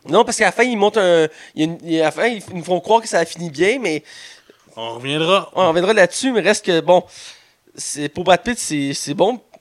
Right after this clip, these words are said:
Speaker 1: Je sais pas si je l'ai laissé pas être Brad Pitt, je pense que j'ai pas laissé être
Speaker 2: Non, mais j'ai, c'est pour vrai,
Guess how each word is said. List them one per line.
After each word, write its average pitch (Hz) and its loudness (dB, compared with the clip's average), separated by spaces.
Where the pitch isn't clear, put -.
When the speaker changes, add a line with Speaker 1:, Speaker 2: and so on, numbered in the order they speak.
Speaker 1:
Je - -10
sais - -10
pas 277 -6
si - -10
je - -12
l'ai 151 -12
laissé 147 -8
pas 185 -2
être 170 -6
Brad 147 -8
Pitt, 214 -12
je - -18
pense 220 -12
que - -20
j'ai - -18
pas 160 -10
laissé 175 -6
être 156 -8
Speaker 2:
Non, 190 -4
mais 156 -4
j'ai, 156 -4
c'est - -12
pour 147 -6
vrai, 170 -2